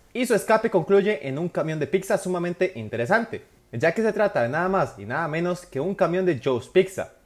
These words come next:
la misma pizzería en donde trabajó Peter Parker en Spider-Man dos, película dirigida por Sam Raimi, director de Multiverse of Madness. Es importante recordar un par de cosas de esta pizzería. Lo primero es que en la secuela de Spider-Man, Joe's Pizza se ubicaba en la doscientos treinta y tres de la calle Blicket,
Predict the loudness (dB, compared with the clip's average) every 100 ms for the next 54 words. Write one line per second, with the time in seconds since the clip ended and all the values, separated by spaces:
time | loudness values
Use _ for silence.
0 | _ -8 -4 -4 -2 -2 -2 -2 2 2
1 | 0 0 0 2 2 4 2 2 0 0
2 | 2 2 2 -2 -2 -4 2 2 2 2
3 | 4 4 0 -18 _ _ -4 0 2 6
4 | 6 6 4 2 2 0 0 2 4 2
5 | 0 -2 0 0 4 2 4 2 0 -2
6 | -2 -4 -4 -4 -8 -18 _ _ _ 0
7 | 2 0 0 0 0 0 4 4 4 -2
8 | 0 2 2 -2 -2 -2 -4 -8 -12 -6
9 | 2 4 2 -4 -12 0 0 0 0 -2
10 | -2 -2 -2 0 2 2 4 4 2 -4
11 | -8 2 4 4 2 -2 0 2 4 4
12 | 4 0 0 -2 0 0 0 -4 -4 -4
13 | -2 0 0 0 0 -2 -4 2 2 2
14 | -6